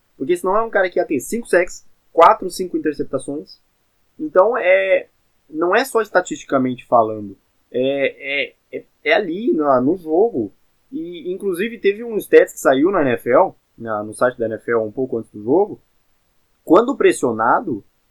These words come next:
de quinze passes que Garoppolo faz, ele erra doze. Então, realmente é um, é um quarterback que não produz,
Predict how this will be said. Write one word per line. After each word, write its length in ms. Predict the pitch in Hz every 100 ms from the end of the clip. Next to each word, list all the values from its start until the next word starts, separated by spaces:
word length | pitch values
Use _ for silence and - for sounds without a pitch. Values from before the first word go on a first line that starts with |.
| _
de 260 | 117 180 139 _
quinze 400 | 180 254 269 202
passes 480 | 160 156 - 131 -
que 240 | - 123
Garoppolo 420 | 120 117 113 107
faz, 460 | - 135 202 147 -
ele 220 | 175 202
erra 440 | 180 208 208 196 - _ _ _ _ _
doze. 760 | 127 - 160 196 185 123 101 - _ _ _ _ _ _ _ _ _ _ _ -
Então, 560 | 151 165 208 254 277
realmente 480 | 240 185 262 226 254
é 40 | 233
um, 160 | 208
é 60 | 175
um 80 | 185
quarterback 540 | 196 214 202 208 175 - _ _ _
que 120 | 190
não 480 | 196 196 233 359 311
produz, 720 | 196 180 151 156 214 -